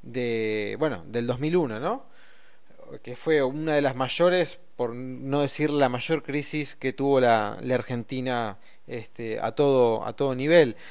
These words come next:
Por lo cual, sinceramente, eh, yo me quedé espantado cuando vi la pantalla, no tenía acciones. Y, y por suerte algunas personas que escucharon este podcast el miércoles pasado,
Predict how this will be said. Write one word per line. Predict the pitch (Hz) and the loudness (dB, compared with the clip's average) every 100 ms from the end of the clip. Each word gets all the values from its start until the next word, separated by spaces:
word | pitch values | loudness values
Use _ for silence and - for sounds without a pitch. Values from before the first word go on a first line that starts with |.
| - - - - - | -14 -14 -14 -4 4
Por | 156 | 6
lo | 165 | 10
cual, | 196 190 - - - - - - - - - | 10 10 2 -16 -16 -16 -16 -16 -16 -16 -10
sinceramente, | - 170 170 202 202 196 208 208 196 170 131 - - - | -4 -2 2 8 10 8 6 4 4 4 0 -8 -16 -10
eh, | 160 147 135 | -4 -2 0
yo | - | 2
me | 190 | 4
quedé | 165 170 | 6 4
espantado | 147 151 151 147 180 147 131 | 6 2 4 8 10 10 6
cuando | 127 127 | 2 2
vi | 143 | 2
la | 147 139 | 4 4
pantalla, | 135 135 151 - 151 131 | 2 4 2 4 0 0
no | 147 180 | 0 -2
tenía | 170 156 165 151 | 0 -2 0 -2
acciones. | 123 - 160 165 156 190 - - - - - - | -2 -2 2 4 2 -2 -8 -16 -16 -16 -16 -12
Y, | 123 120 117 113 113 110 101 - - | -8 -6 -6 -6 -6 -8 -10 -14 -12
y | 165 151 | -10 -2
por | 147 139 | 2 2
suerte | - 185 180 | 4 4 6
algunas | 160 170 156 | 2 2 0
personas | 147 - 165 | -2 -2 -4
que | - | -4
escucharon | 139 170 160 | -2 2 2
este | 156 147 | 0 0
podcast | - 156 - 156 - - - - - | 4 4 6 2 2 -10 -16 -16 -6
el | 131 123 117 | -2 -2 -2
miércoles | 123 147 151 147 131 | 0 2 2 2 0
pasado, | 127 - 151 160 165 156 | -2 2 4 6 6 6